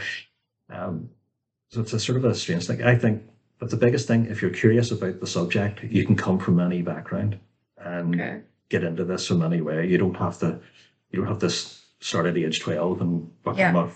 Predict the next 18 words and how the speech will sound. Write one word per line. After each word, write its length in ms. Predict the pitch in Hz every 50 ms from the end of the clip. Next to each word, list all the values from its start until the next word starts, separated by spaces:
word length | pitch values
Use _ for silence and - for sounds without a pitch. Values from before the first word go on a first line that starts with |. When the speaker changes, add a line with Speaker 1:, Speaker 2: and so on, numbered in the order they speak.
| _ _
Speaker 1:
physics 460 | _ - - 104 98 - 95 - - -
master 340 | 110 101 101 98 - -
to 100 | 98 101
do 200 | 92 - 101 104
this. 380 | 104 110 107 - - - - -
This 260 | - 92 90 - -
is 220 | 92 85 - - -
the 100 | - 85
sort 180 | - - 87 87
of 100 | 85 -
thing 180 | 82 82 87
that 140 | 90 82 -
you 160 | 85 80 82
learn 400 | 82 78 78 76 80 85 90 92
and 160 | - - 80
you 80 | 80 82
can 100 | - 87
adapt. 400 | 80 76 80 76 - - - -